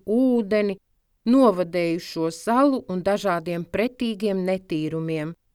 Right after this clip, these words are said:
Viņa nāsīs koda asi putekļi, sīva alus un pašdarinātas tabakas sastāvējušos dūmu smaka. Bet viņš bija laimīgs.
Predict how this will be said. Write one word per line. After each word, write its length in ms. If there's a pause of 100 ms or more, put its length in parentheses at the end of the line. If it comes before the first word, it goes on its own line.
(260)
Viņa 240
nāsīs 680
koda 460
asi 220
putekļi, 760
sīva 600
alus 520
un 120
pašdarinātas 1000
tabakas 460 (100)
sastāvējušos 1120
dūmu 440
smaka. 680 (480)
Bet 300
viņš 360
bija 320
laimīgs. 1000